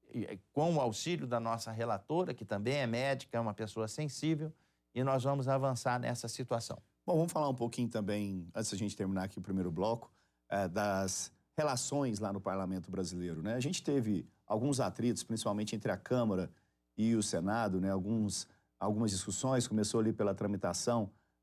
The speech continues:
Speaker 2: das medidas provisórias. Como que tá a relação nesse momento?
Speaker 1: Bom, é, não tem como não ter, é, discussão, debate, é,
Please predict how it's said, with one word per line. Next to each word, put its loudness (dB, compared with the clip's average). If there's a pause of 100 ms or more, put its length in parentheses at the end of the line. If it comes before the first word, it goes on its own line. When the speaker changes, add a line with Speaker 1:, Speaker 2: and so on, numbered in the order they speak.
Speaker 2:
das 2
medidas 4
provisórias. 2
Como -4
que -12
tá 0
a 2
relação 0
nesse 0
momento? -4 (720)
Speaker 1:
Bom, -2 (400)
é, 0
não 0
tem 0
como 2
não 2
ter, 0 (280)
é, -6 (380)
discussão, -2
debate, -2 (240)
é, -14